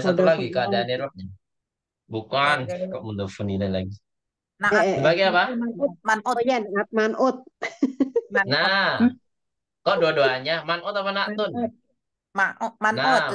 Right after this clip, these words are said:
Speaker 1: man'ut. Karena dia diikuti al-jududa sebagai na'tun.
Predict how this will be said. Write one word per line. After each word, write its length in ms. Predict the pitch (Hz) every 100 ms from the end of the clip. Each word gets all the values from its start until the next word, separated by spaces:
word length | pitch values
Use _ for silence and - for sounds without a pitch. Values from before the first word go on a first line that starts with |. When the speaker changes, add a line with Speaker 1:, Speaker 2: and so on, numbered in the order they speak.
| 120
Speaker 1:
man'ut. 1300 | 160 170 156 135 120 110 101 - 165 185 180 147 110 101
Karena 180 | 120 139
dia 100 | 143
diikuti 480 | 143 143 143 170 170 147
al-jududa 640 | 135 131 127 120 113 143
sebagai 460 | 165 135 113 110 147
na'tun. 460 | 165 185 - 190